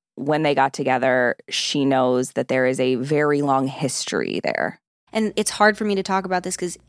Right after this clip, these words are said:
Speaker 2: I don't wanna talk on e-, either one of their behalf again, because it was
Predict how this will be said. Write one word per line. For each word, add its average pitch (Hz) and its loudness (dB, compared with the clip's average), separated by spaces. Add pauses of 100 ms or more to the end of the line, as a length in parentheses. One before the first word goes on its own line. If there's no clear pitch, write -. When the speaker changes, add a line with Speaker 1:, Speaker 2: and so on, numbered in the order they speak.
Speaker 2:
I 202 0
don't 220 2
wanna 202 0
talk - 0
on 196 0 (100)
e-, 214 2
either 262 2
one 240 2
of 233 -2
their 226 4
behalf 208 2 (200)
again, 214 2
because 196 -4 (100)
it - -6
was 196 -6